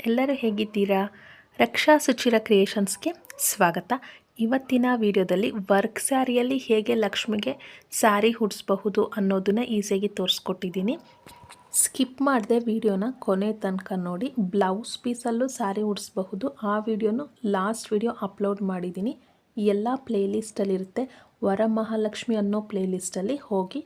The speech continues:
ಚೆಕ್ ಮಾಡಿ. ಹಬ್ಬಕ್ಕೆ ನೀವು ಈ ಥರ ಎಲ್ಲ ಡೆಕೋರೇಷನ್ಸ್ ಮಾಡಬಹುದು. ಡೆಕೋರೇಷನ್ ವಿಡಿಯೋ ಸೆಪ್ರೇಟ್ ಆಗಿ ಒಂದು ಅಪ್ಲೋಡ್ ಮಾಡ್ತೀನಿ, ಅದಕ್ಕೆ ತಾವೆಲ್ಲ ಯಾರು ಸಬ್ಸ್ಕ್ರೈಬ್ ಆಗದೆ ನೋಡ್ತಿದ್ದೀರೋ ಅವರು ಪ್ಲೀಸ್ ಸಬ್ಸ್ಕ್ರೈಬ್ ಮಾಡ್ಕೊಳ್ಳಿ. ಇದು ವರ್ಕ್ ಸ್ಯಾರಿನೇ, ಈ ವಿಡಿಯೋ ಅಪ್ಲೋಡ್ ಮಾಡಿದ್ದೀನಿ.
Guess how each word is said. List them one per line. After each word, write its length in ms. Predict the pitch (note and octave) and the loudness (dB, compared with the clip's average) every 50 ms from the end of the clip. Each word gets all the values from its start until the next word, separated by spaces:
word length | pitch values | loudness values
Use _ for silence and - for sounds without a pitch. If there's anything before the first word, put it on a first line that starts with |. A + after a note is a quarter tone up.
| - - | -12 -16
ಚೆಕ್ 320 | - - G3+ F#3+ - - | -8 -8 -8 -8 -6 -6
ಮಾಡಿ. 420 | F#3 F#3 F3+ F3 F3 A3+ D4+ - _ _ _ _ _ - _ _ _ _ | -6 -4 -4 -4 -4 -4 -4 -6 _ _ _ _ _ -20 _ _ _ _
ಹಬ್ಬಕ್ಕೆ 500 | - G#3 G3+ G3+ G#3 B3+ B3+ B3+ - C4 | -6 -6 -4 -2 -2 -4 -4 -2 -2 0
ನೀವು 200 | A#3 A#3 A#3+ C4 | 2 2 2 0
ಈ 120 | C4 B3+ | -2 -4
ಥರ 180 | A#3 - A#3 A3 | -4 -4 -2 0
ಎಲ್ಲ 120 | G#3+ A3 A3+ | 0 0 0
ಡೆಕೋರೇಷನ್ಸ್ 840 | A3+ G#3 G3 F#3+ - - G#3 G#3+ G#3+ G#3+ - A#3+ A3+ A3+ - - - | 0 -2 -4 -6 -4 -4 -2 -2 -2 -4 -4 -4 -4 -4 -4 -2 -4
ಮಾಡಬಹುದು. 680 | G3+ F#3+ F#3+ F#3+ F#3+ F#3+ - G3 F#3+ - G#3 F#3+ B3+ C#4 | -4 -2 -2 -4 -4 -2 -4 -4 -4 -4 -6 -4 -4 -2
ಡೆಕೋರೇಷನ್ 720 | B3+ G3 F#3+ - - A#3 A3+ A3+ A3+ - - A#3+ A#3 A3 | -2 -4 -4 -4 -4 -2 -2 -2 -2 -2 -4 -2 -2 0
ವಿಡಿಯೋ 220 | G#3+ G#3 G#3+ B3+ | 0 0 0 -2
ಸೆಪ್ರೇಟ್ 600 | C4+ C4 - A#3+ G3+ G3 - - G#3+ A3+ A3 - | -4 -4 -4 -6 -6 -8 -6 -6 -6 -4 -4 -4
ಆಗಿ 120 | A3 G#3 G#3 | -4 -4 -4
ಒಂದು 260 | G3+ G3+ G3 A3 C#4+ | -4 -4 -4 -4 -4
ಅಪ್ಲೋಡ್ 560 | D#4 - - A3+ G#3+ - - G#3 G#3+ A3 G#3+ | -6 -6 -10 -12 -12 -6 -2 -2 -2 0 0
ಮಾಡ್ತೀನಿ, 560 | G3+ F#3+ F#3+ F#3 F#3 - - F#3+ G3 A#3+ C4+ - - - - _ _ - | -2 -2 -2 -4 -6 -6 -6 -4 -4 -4 -4 -6 -14 -20 -20 _ _ -6
ಅದಕ್ಕೆ 320 | A3 G#3 G#3+ A#3 A3+ - C4+ | -6 -4 -4 -4 -6 -6 -8
ತಾವೆಲ್ಲ 340 | C4 - A3 A3 A3+ A#3 A#3+ | -4 -2 -2 0 0 -2 -2
ಯಾರು 300 | A3+ G#3+ G#3 G3+ G#3 G#3 - | -2 -2 -2 -2 -4 -6 -4
ಸಬ್ಸ್ಕ್ರೈಬ್ 540 | - G3+ G3+ - - - - A3 A3 A3 G3+ | -6 -6 -6 -6 -12 -6 -4 -2 -2 -2 -2
ಆಗದೆ 260 | G3 F#3+ G3 - G3 | -6 -6 -6 -6 -6
ನೋಡ್ತಿದ್ದೀರೋ 580 | G3 G3 G3 F#3+ - - G3+ F#3+ G#3 G3+ B3+ C4 C4 - | -4 -4 -6 -8 -8 -8 -8 -6 -6 -6 -6 -6 -4 -4
ಅವರು 180 | A3 A3 A3+ | -4 -4 -4
ಪ್ಲೀಸ್ 400 | A3+ - A3 G#3 G#3 A3 G#3+ - | -6 -4 -4 -4 -2 -2 -4 -6
ಸಬ್ಸ್ಕ್ರೈಬ್ 500 | - G3+ F#3+ - - - - G3 G3 G3 | -8 -8 -8 -8 -12 -10 -6 -8 -4 -4
ಮಾಡ್ಕೊಳ್ಳಿ. 500 | G3 F#3+ F#3 F#3+ - - F#3 G#3 C4 E4 - _ _ _ _ - - _ _ - | -4 -6 -6 -8 -8 -8 -6 -4 -4 -6 -8 _ _ _ _ -20 -20 _ _ -2
ಇದು 280 | A#3+ A3+ A3 C#4 C#4+ C#4 | 0 0 2 2 0 4
ವರ್ಕ್ 280 | B3+ A3 G3+ - - | 4 2 2 2 -4
ಸ್ಯಾರಿನೇ, 360 | - - A3 G3+ G3 G3 A3+ C4+ | -2 0 0 0 0 0 0 -2
ಈ 280 | C4+ C4+ B3 A3+ A3 | -2 -2 -2 -2 -2
ವಿಡಿಯೋ 300 | A3 A3 G#3+ G#3 A#3+ C#4 | 0 -2 -2 -2 -2 -4
ಅಪ್ಲೋಡ್ 500 | - - G3+ F#3 F#3+ - G#3 G#3+ G#3+ A3 | -2 -2 -2 -2 0 0 0 2 2 2
ಮಾಡಿದ್ದೀನಿ. 600 | G#3 F#3+ F3+ F3 F3 F#3 F3+ - F3 F#3 B3+ E4+ | 0 -2 -2 -2 -2 -6 -6 -4 -4 -4 -4 -6